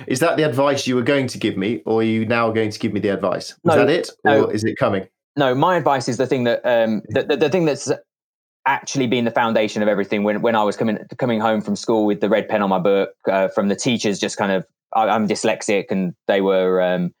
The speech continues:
Speaker 2: uh, it would just be red pen all over my books, and I'd be getting in trouble 'cause I was a little bit s-, hyperactive, and I'd go home and tell my dad and be upset, like, "This is what the other kids are getting, this is what they're doing, this is what I'm doing." And he just said to me then, uh, "Don't worry about what anyone else is doing, just be the best version of yourself."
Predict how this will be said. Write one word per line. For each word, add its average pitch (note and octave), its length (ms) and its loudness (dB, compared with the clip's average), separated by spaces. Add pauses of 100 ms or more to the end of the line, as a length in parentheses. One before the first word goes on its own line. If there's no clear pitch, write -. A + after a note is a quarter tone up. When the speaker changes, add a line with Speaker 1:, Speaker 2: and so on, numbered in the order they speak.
(680)
Speaker 2:
uh, G2 200 0
it G2+ 60 0
would G2+ 120 0
just G2+ 180 -8
be G2+ 120 0
red G2 180 0
pen G#2 140 -2
all F#2 120 0
over F#2 140 -2
my F2+ 80 -2
books, G2 300 -2
and G2+ 60 -2
I'd F2+ 60 -4
be G2+ 80 -2
getting G2+ 180 0
in G2 80 -2
trouble G2 340 -2
'cause F#2 120 -6
I F#2 60 0
was F2 140 -2
a F#2+ 40 -2
little F#2+ 180 0
bit F2+ 120 -2
s-, - 300 -14
hyperactive, F#2+ 640 -2
and F#2+ 100 0
I'd F#2+ 100 -2
go G#2+ 160 2
home F#2+ 240 0
and F#2 120 -2
tell G#2+ 180 0
my G2 100 0
dad F#2 340 0
and F2+ 120 -2
be G2+ 140 2
upset, - 500 -4
like, - 140 -4
"This A2 140 -4
is G#2 100 -2
what G2 100 0
the G#2 80 0
other G#2 140 0
kids F#2+ 200 -8
are G2 60 -4
getting, G2+ 400 0
this G2+ 140 -2
is G2 100 -2
what G2+ 140 0
they're G2 180 2
doing, F#2 420 0 (360)
this A2+ 120 -2
is G#2+ 120 -2
what G2+ 100 2
I'm G2+ 240 2
doing." F2+ 340 0
And F#2 80 -2
he G#2+ 120 -2
just G2+ 160 -2
said G2+ 140 0
to G2+ 80 -4
me G2 100 0
then, F#2 280 0 (520)
uh, G2+ 200 2
"Don't B2+ 200 0
worry A#2+ 180 4
about F#2+ 200 2
what G#2 120 2
anyone G#2+ 260 0
else F#2+ 280 -2
is F2+ 100 -6
doing, F#2 240 -2
just F2+ 160 -6
be F#2+ 140 -2
the F2+ 80 -2
best F2 240 -4
version E2+ 280 -2
of E2 80 -6
yourself." E2 380 -2